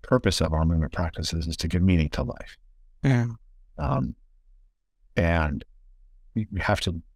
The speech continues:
Speaker 1: we have to understand ourselves and actually care for ourselves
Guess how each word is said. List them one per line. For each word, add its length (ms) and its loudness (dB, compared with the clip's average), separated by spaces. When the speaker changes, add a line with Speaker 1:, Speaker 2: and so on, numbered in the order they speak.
Speaker 1:
we 220 -2
have 160 0
to 140 0
understand 520 0
ourselves 760 -4
and 120 2
actually 240 0
care 280 2
for 200 -4
ourselves 540 -6